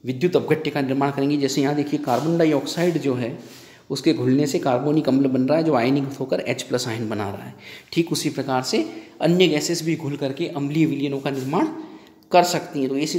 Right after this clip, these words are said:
स्थिति में ये अम्ल एच प्लस आयन उत्पन्न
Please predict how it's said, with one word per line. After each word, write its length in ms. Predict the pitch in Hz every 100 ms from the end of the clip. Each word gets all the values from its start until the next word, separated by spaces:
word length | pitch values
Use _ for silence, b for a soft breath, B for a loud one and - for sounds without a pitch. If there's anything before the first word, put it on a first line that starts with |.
| 165
स्थिति 240 | 143 147
में 400 | 151 202 - B B B - 156
ये 140 | 190
अम्ल 380 | 135 151 156 131 -
एच 140 | 127 -
प्लस 260 | 156 151
आयन 160 | 139 131
उत्पन्न 520 | - - 143 190